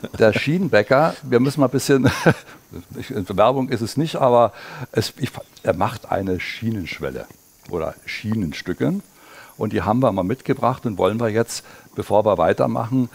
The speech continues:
an alle Beteiligten hier im Studio verteilen. Alle ringsrum, die hier sitzen, die Sie jetzt leider nicht sehen können, greift bitte zu, liebe Leute, hier ist ein Stück Schienenschwelle. Ich halte es mal in die Kamera, mal sehen, ob es jemand einfangen kann. So sieht das Gebäck aus,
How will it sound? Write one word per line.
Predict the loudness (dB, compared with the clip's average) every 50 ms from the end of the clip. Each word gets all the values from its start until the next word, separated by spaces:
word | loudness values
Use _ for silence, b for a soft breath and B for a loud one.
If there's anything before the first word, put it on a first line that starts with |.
| B B B B
an | -4 -4 0 2
alle | 2 2 2 2
Beteiligten | 0 -2 -4 -2 0 0 2 2 0 -2 -6 -6 -8 -6
hier | -2 0 0
im | 0 0 -2
Studio | -2 -6 -6 -2 0 0 2 2 0 0
verteilen. | 0 -2 -2 0 2 4 4 4 4 2 0
Alle | 0 2 4 4 6 4
ringsrum, | 4 4 0 0 2 2 2 2 2 2
die | 2 4
hier | 6 6 4
sitzen, | 4 2 0 0 -4 -4 -2 -2 -2 -4 -6 -6
die | -2 -2 0
Sie | 2 2
jetzt | 2 2 4 4
leider | 4 4 4 2 0
nicht | -2 -4 -4 0
sehen | 2 2 2 4
können, | 4 6 6 6 4 2 B B B B B B B B B B
greift | 0 4 4 4 4 2 -2 -4
bitte | -2 -2 -2 -4
zu, | -4 -6 -2
liebe | 0 2 2
Leute, | 6 6 6 6 4 2 0
hier | 0 2 2 2 2
ist | 2 2
ein | 2 2 2 0
Stück | 0 -4 -4 -4 -4
Schienenschwelle. | -6 -4 -4 -4 -4 -2 2 2 2 2 2
Ich | 0 -2 -2 0
halte | 2 4 4 2
es | 0 0
mal | 0 0 0 2
in | 0 -2
die | -2
Kamera, | 0 0 0 0 0 0 0 2 2
mal | 2 2 2
sehen, | 2 0 0
ob | -2
es | -2
jemand | -4 -4 -2 -2
einfangen | -2 0 0 0 0 0 0 0
kann. | 2 0 0 0 0 -4 B B B B B B B B B B B B B B _ _ -20 -20 -20 -20 -20 -20 _ _ _ _ _ _ _ -2
So | 2 4 4 4
sieht | 4 0 -2 0
das | -2 -2 0
Gebäck | -2 -2 2 0 0 0 2
aus, | 4 6 6 6 4 2 0 -6